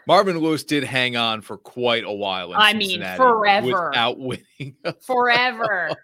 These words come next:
Speaker 1: game.
Speaker 2: And then got, and was always a name that was like, "Hey,
Speaker 1: Always.
Speaker 2: may he be our next head coach." Why? Why would he be your
Speaker 1: Always.
Speaker 2: next head coach?
Speaker 1: 'Cause I'm not sure, uh, the, the N H L does it well too, but, but the N F L does retreads really,
Speaker 2: Oh, yeah.
Speaker 1: really well.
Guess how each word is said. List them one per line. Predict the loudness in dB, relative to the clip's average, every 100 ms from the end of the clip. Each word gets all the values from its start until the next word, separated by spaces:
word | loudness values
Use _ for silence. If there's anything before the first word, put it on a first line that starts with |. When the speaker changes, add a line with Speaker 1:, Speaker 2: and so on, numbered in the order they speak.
| _ -20 -16 -12
Speaker 1:
game. | 0
Speaker 2:
And | 2 4
then | 2 4
got, | 6 6 4
and | 2 0
was | -2
always | 0 0 -2 -4
a | -4
name | -4 -4 -4
that | -4
was | -4 -4
like, | -2 -2
"Hey, | -2 -4
Speaker 1:
Always. | -2
Speaker 2:
may | -4 -4
he | -6
be | -6 -4
our | -2
next | -4 -8
head | -8 -8
coach." | -8 -12 -10
Why? | 0 2 2 0 -8 -14 -20
Why | -18 -6 -4
would | -4 -8
he | -12
be | -12
your | -14
Speaker 1:
Always. |
Speaker 2:
next | -14 -16
head | -20 -18
coach? | -20 -20 _
Speaker 1:
'Cause | -6 -4
I'm | -4
not | -6 -8
sure, | -6 -6 -4
uh, | -6 -8
the, | -8 -8 -8 -8
the | -8
N | -6
H | -8 -8
L | -8
does | -8 -10
it |
well | -8 -8
too, | -8 -8 -8
but, | -8 -12 _ _ _
but | -16 -12
the | -6
N | -4
F | -4 -2
L | -2 -2
does | -8 -10
retreads | -12 -12 -10 -10 -10 -12
really, | -12 -8 -6
Speaker 2:
Oh, | -6
yeah. | -8 -10
Speaker 1:
really | -12
well. | -12 -10 -10 -12